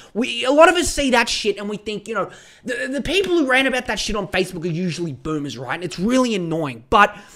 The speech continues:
the thing is, is that those people have been fucked over their whole life, okay? They feel like they've been slighted.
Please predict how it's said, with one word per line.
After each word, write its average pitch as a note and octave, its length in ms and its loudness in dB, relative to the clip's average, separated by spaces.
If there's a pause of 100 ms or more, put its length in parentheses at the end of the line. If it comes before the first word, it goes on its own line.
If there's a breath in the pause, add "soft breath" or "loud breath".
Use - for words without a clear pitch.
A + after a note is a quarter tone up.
(220 loud breath)
the F#3+ 220 -2
thing F#4+ 380 -4
is, D#4+ 180 2
is B3 120 -2
that B3+ 180 0
those C#4 180 2
people F#4 520 4
have C4+ 140 -2
been B3+ 200 -2
fucked A#3 440 -2
over A3 240 2
their G3 200 -2
whole F3 360 0
life, D3 400 -2
okay? F3+ 360 -2 (320 loud breath)
They A#3 100 4
feel E4+ 260 2
like E4 200 6
they've A#3+ 180 0
been F#3+ 140 -2
slighted. F3 840 4